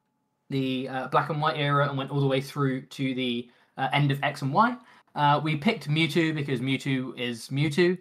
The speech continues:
but also it was the first reprinted E X Pokemon when they in-, reintroduced the mechanic. Uh, the art is absolutely fantastic. This card was absolutely meta-defining. The phrase Mewtwo Wars come, like, was born, uh, because of this card, and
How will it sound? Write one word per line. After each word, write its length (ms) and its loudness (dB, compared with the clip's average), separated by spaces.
but 140 -2
also 320 0
it 60 -2
was 100 -6
the 80 -6
first 560 0
reprinted 680 -2
E 160 -2
X 160 -6
Pokemon 480 -2
when 140 -4
they 140 -4
in-, 200 -8
reintroduced 540 -4
the 60 -12
mechanic. 500 -2
Uh, 220 0
the 160 -2
art 280 6
is 160 -2
absolutely 380 2
fantastic. 720 -6
This 120 -10
card 280 -2
was 200 -10
absolutely 440 -2
meta-defining. 760 -2
The 180 -4
phrase 340 0
Mewtwo 340 -2
Wars 380 -4
come, 460 0
like, 260 -8
was 200 -4
born, 520 -2
uh, 140 -4
because 260 -6
of 80 -6
this 140 -4
card, 420 4
and 320 -2